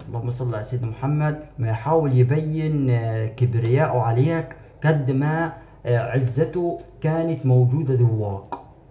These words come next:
شايفك هنا بتتعرف على شخص الفترة دي،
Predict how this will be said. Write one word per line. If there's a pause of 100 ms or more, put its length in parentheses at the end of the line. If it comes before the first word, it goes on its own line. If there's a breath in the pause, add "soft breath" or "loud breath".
(1200)
شايفك
هنا (220 loud breath)
بتتعرف
على
شخص
الفترة
دي،